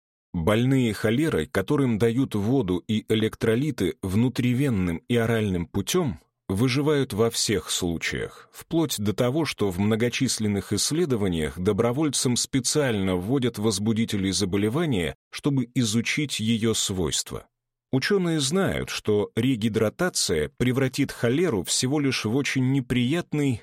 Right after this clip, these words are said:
и очень долгий приступ поноса.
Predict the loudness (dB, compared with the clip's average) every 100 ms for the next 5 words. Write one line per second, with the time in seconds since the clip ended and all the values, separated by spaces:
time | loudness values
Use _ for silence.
0 | _ -6 -2 -2 -2 0 0 0 2 2
1 | 2 0 0 0 0 0 0 -4 -6 -6
2 | -2 0 0 -2 -4 -4 -10